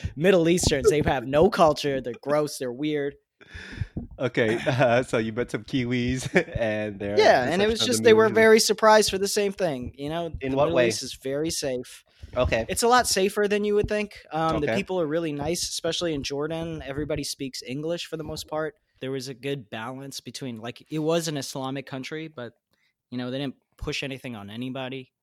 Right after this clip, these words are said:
Speaker 1: You could still drink in the hotels if you wanted. They just didn't want you drunk on the streets, and that was
Speaker 2: How
Speaker 1: about it.
Speaker 2: Islamic was it? Was it everybody, every woman has to be covered up
Speaker 1: <clears throat>
Speaker 2: Islamic?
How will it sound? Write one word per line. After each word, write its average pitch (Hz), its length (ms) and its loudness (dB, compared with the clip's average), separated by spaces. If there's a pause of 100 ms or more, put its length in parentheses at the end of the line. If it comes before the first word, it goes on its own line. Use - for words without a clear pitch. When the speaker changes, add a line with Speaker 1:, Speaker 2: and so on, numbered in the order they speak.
Speaker 1:
You 123 100 -12
could 120 120 -12
still 123 260 -8
drink 120 420 -12
in 120 120 -10
the 104 140 -12
hotels 117 440 -14
if 113 140 -18
you 107 80 -12
wanted. 107 260 -14
They 110 80 -14
just 113 200 -14
didn't 117 160 -12
want 110 180 -16
you 110 60 -16
drunk 101 300 -18
on 98 100 -20
the 98 60 -20
streets, - 460 -14
and 104 80 -20
that 104 60 -10
was 101 80 -14
Speaker 2:
How 135 180 8
Speaker 1:
about 147 80 0
it. 147 40 4
Speaker 2:
Islamic 113 480 2
was 92 180 0
it? 92 100 -2
Was 95 200 0
it 101 160 4
everybody, 104 680 2
every 110 200 2
woman 104 280 0
has 107 160 -2
to - 60 -18
be 101 80 -6
covered 98 360 -2
up 104 120 2
Speaker 1:
<clears throat> - 120 -2
Speaker 2:
Islamic? 135 420 -2